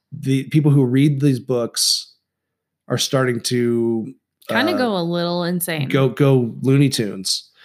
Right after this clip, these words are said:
Speaker 1: Um, and so he's sitting there talking with, I can't even remember who he was ta-, uh, can't remember who he was talking to or why, but, um, but the agent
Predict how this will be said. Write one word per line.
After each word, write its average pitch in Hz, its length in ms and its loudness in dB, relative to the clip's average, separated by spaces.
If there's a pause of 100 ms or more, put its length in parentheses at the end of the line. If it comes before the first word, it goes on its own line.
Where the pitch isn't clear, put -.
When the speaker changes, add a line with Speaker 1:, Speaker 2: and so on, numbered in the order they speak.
(300)
Speaker 1:
Um, 110 560 -4
and 120 600 0 (1300)
so 131 540 2 (300)
he's 143 460 2
sitting 165 260 2
there 147 140 2
talking 139 440 0
with, 123 420 0
I 127 60 -8
can't 180 200 -2
even 127 60 0
remember 120 240 -4
who 120 100 -2
he 120 60 -2
was 101 140 -8
ta-, 131 120 -10 (380)
uh, 120 100 -12
can't 110 220 -16 (840)
remember 151 440 2 (400)
who 131 160 2
he 147 100 6
was 123 100 0
talking 127 300 -2
to 123 120 0
or 104 100 -4
why, 104 380 -6
but, 107 300 -10 (520)
um, 107 580 -6 (640)
but 127 380 0
the 123 160 0
agent 131 500 2